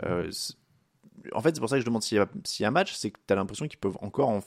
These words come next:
en fait, limiter Tennessee à, euh, je sais pas, trois, six, neuf, dix points. Et en fait, euh, c'est, c'est, ça,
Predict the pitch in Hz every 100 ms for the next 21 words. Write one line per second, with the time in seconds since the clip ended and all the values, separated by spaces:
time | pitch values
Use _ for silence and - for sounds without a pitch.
0 | - - 104 120 104 107 107 127 123 104
1 | 95 - 139 139 110 113 87 85 - -
2 | - - 104 107 - 120 117 107 101 110
3 | 107 - 151 165 - 104 90 104 120 110
4 | 98 95 87 87 - _ _ - _ _
5 | _ _ _ _ - - - - - 78